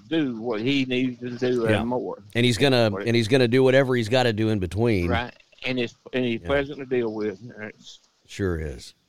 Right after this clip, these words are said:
Speaker 1: winning combination. I hope he
Speaker 2: As
Speaker 1: does
Speaker 2: a-,
Speaker 1: well.
Speaker 2: as opposed to that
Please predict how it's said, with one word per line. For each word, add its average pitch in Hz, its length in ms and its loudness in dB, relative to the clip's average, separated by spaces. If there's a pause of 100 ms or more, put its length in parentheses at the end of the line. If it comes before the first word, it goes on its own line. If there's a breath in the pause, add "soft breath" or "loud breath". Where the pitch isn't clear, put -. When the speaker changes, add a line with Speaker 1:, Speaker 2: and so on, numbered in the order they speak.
(140)
Speaker 1:
winning 127 340 -6
combination. 135 800 -6
I - 40 -14
hope 113 200 -8
he 139 60 -2
Speaker 2:
As 143 260 2
Speaker 1:
does 135 40 2
Speaker 2:
a-, 135 100 8
Speaker 1:
well. 110 340 -2 (120)
Speaker 2:
as 127 220 0
opposed 151 800 4 (100)
to 123 120 -2
that 139 240 0